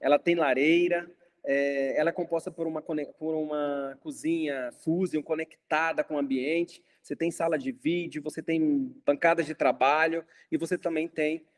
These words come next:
o outro lado, que aí tem closet, tem o banheiro, tem o quarto, que é, é surreal. A nossa piscina também, ela é aquecida.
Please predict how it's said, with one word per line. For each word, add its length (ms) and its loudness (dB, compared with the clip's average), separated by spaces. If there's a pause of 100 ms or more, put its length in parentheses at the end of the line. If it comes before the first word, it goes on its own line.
(140)
o 80 0
outro 240 0
lado, 320 4
que 80 -2
aí 80 0
tem 140 -4
closet, 640 2
tem 180 -2
o 80 -2
banheiro, 600 2
tem 200 -6
o 60 -6
quarto, 580 0
que 180 -2
é, 600 0 (120)
é 80 -10
surreal. 600 -4 (340)
A 100 2
nossa 220 4
piscina 420 -2
também, 680 2
ela 380 4
é 200 4
aquecida. 760 -10